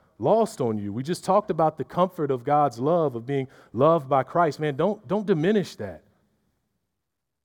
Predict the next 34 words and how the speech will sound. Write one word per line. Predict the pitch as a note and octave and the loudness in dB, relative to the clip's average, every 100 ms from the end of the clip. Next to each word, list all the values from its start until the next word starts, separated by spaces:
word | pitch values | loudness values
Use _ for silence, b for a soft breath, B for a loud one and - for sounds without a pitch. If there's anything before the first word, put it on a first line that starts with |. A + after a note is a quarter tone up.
| _ _ _ _ _ _ _ | _ _ _ _ _ _ _
That | C#3 | -8
has | D#3+ A#2+ | -6 -4
massive | D3+ F3+ E3+ D#3+ C#3+ | -4 -4 -4 -6 -4
in-, | D#3 - | -8 -6
implications | D#3 D#3 C#3+ - E3 E3 C#3 A#2 | -8 -6 -6 -4 -4 -4 -10 -10
for | - | -6
your | A#2 A#2 | -2 2
life. | C3 C#3+ F#2 _ _ _ _ _ _ _ _ _ _ _ _ _ | 2 0 -6 _ _ _ _ _ _ _ _ _ _ _ _ _
So | - C#3 | -2 0
Paul | F3+ F3 F3 | 4 4 2
is | - C#3+ | 0 -6
directing | C3 A#2+ C3 G3 F#3+ D#3 | -4 -2 0 -2 -2 -2
their | D3 C#3 | 2 2
attention | B2+ - G#3 G#3 D3 | 0 0 -2 -2 -8
to | - D3+ | -8 -6
this | C#3+ D3 - | -4 -4 -6
affection | C3+ - E3+ F#3 - D3 B2+ | -10 -4 -2 -2 -6 -8 -8
of | - | -6
Christ. | - F3+ D3 C3+ | -2 0 -2 -2
But | C#3 | -4
if | B2+ | -2
you | C#3+ | -4
remember | C#3 F3 D#3+ | -2 0 0
in | C#3 B2 B B | -2 -4 B B
chapter | - D#3+ - | 0 0 0
one, | D3+ G3 E3 | -2 0 2
he | E3+ | 2
also | E3+ - E3 | 0 -2 -8
said | - E3 D3 | -2 -2 -2
that | D3+ | -6
he | - | -8
yearned | F#3 C3 C3+ G3 A3 G#3 D#3 | -10 -4 0 2 2 0 -2
for | - C3 | -2 -2
them | A#2+ A#2+ G2+ | -2 -4 -4